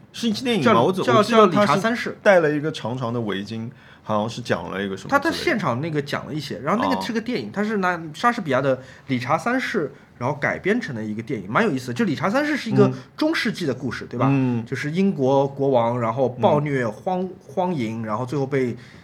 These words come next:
Speaker 2: 就是死在沙场上面。然后在 Ian McKellen 的那部电影，那是八-，一九八零年的版本嘛，在 Ian McKellen 的电影里面，他被改编成一个一战背景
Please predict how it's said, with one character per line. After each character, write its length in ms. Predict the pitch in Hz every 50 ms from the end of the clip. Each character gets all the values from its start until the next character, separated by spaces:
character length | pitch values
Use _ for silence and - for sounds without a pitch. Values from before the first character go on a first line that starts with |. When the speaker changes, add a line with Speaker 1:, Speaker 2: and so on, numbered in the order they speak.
| - - - -
Speaker 2:
就 140 | - 151 135
是 80 | 127 117
死 280 | 123 - - - 120
在 140 | 113 131 131
沙 260 | 135 - - - 175
场 220 | 185 - - 85 101
上 100 | 117 107
面。 120 | 101 92 - - - - - - - _
然 180 | 143 151 175
后 200 | 208 285 320 302 -
在 300 | - - 302 302 269 247 - - - _ _ -
Ian 160 | 240 294 302
McKellen 380 | 262 208 - 220 254 285 269 233
的 80 | 214
那 120 | 202 208 190
部 80 | 160
电 160 | - 196 180
影， 60 | 165 196
那 140 | 247 294
是 120 | 269 - -
八-， 160 | - - 247
一 120 | 294 269
九 80 | 240 185
八 180 | 147 220 240 254
零 160 | 240 208 175
年 100 | 143 120
的 60 | 113
版 180 | 107 - 107 107
本 120 | 101 92
嘛， 140 | 90 80 76 - - - -
在 100 | - 240 247
Ian 160 | 240 285 285
McKellen 380 | 254 220 - - 269 302 311
的 100 | 269 220
电 180 | 180 151 190 151
影 140 | 117 123 131
里 100 | 123 104
面， 160 | 95 98 98
他 140 | - - 202
被 100 | 226 208
改 220 | - - - 87
编 180 | - 170 175 170
成 180 | - 135 131
一 60 | 135 131
个 100 | 147 143
一 260 | 147 - 233 269 277
战 280 | 262 - 269 170 123 120
背 140 | 131 123 110
景 160 | - 87